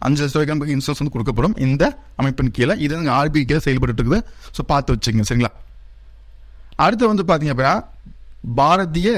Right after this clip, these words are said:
ரிசர்வ் பேங்க் நோட் முத்ரன் பிரைவேட் லிமிடெட் அப்படிங்கிறது. பாரதிய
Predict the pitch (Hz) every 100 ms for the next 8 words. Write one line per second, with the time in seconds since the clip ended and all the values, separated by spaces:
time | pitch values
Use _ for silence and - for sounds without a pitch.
0 | 143 - 180 185 139 151 147 147 180 -
1 | - - 135 131 147 180 175 - - -
2 | - - 135 135 135 120 110 107 104 113
3 | - - - - - - - - - -
4 | - - - - 120 131 156 160 147